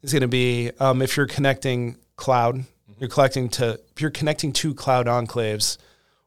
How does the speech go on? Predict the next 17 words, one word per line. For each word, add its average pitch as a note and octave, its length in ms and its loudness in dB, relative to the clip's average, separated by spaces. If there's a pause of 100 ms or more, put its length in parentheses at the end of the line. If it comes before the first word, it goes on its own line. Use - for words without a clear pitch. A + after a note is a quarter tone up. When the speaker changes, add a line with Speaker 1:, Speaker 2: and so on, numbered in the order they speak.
Speaker 1:
well, C#3+ 80 -10
let's C#3 140 0
just C#3 140 0
say B2 420 0
in D3+ 100 0
the C#3 80 0
world C3+ 320 4
of B2 80 0
M B2 160 0
and B2 80 0
A, A#2 320 0 (300)
you're C3 100 -4
trying B2 340 -2
to B2+ 120 -4
merge B2+ 540 0
corporate B2+ 360 -2
networks, C#3+ 720 -2